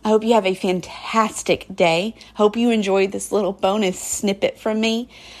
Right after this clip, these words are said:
Um, as I always want to make sure that you know, you are loved, you are worthy, and there are so many great things ahead for you in this life.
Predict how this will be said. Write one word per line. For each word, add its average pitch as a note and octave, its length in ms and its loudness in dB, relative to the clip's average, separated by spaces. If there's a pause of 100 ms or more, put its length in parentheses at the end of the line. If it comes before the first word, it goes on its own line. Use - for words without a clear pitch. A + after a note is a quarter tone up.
(340)
Um, F#3 340 -4 (220)
as A#3 240 0
I G#3 100 4
always G#3 480 0
want F#3+ 220 -2
to F3+ 100 -2
make F3+ 220 -2
sure - 180 -2
that F#3+ 200 -4
you F#3 180 -4
know, F#3+ 500 0 (140)
you G#3 200 0
are F3 140 2
loved, G#3 720 0 (260)
you G#3+ 260 -2
are E3+ 200 -4
worthy, E3+ 880 0 (520)
and G3+ 140 0
there G#3+ 100 0
are F#3+ 60 0
so G3 260 -4
many F#3+ 600 0
great F3 340 0
things E3+ 320 0
ahead E3+ 320 0
for - 120 -14
you E3+ 240 -4
in E3 140 -2
this E3 200 -6
life. E3+ 540 -6